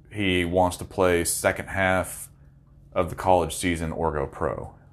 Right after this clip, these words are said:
in overseas. He's not sure. So my guess is he's probably gonna go pro.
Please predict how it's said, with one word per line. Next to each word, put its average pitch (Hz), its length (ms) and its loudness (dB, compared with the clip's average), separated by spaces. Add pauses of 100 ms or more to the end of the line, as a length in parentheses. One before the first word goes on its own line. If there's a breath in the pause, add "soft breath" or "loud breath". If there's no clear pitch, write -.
(120)
in 73 420 -4
overseas. - 680 -4 (120)
He's 85 140 -10
not 82 200 0
sure. - 340 -4 (1120 loud breath)
So 92 440 6
my 101 260 4
guess 104 260 2
is 98 160 0
he's 90 120 -6
probably 85 280 2
gonna 80 180 -2
go 78 180 0
pro. 82 340 0